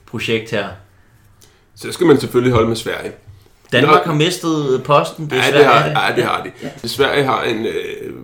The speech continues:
Speaker 2: ikke så stærk, men dog socialdemokratisk regering, som, øh, har, øh, indført kædeansvar i Sverige.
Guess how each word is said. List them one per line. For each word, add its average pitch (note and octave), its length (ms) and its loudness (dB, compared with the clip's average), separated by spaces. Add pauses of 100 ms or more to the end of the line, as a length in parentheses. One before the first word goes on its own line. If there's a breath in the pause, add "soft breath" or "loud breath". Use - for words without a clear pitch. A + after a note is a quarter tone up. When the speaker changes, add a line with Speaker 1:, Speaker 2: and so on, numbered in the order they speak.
(340)
Speaker 2:
ikke C3 200 -6
så C3+ 120 -2
stærk, F3+ 400 -2
men C#3+ 240 4
dog C3+ 260 2
socialdemokratisk C3+ 960 -2
regering, E3 540 2
som, C3 360 2
øh, A#2+ 300 2
har, G#2+ 360 0
øh, F#2+ 120 -2 (560 loud breath)
indført A2 380 -6
kædeansvar C#3+ 920 -2
i B2 380 0
Sverige. C3 460 -2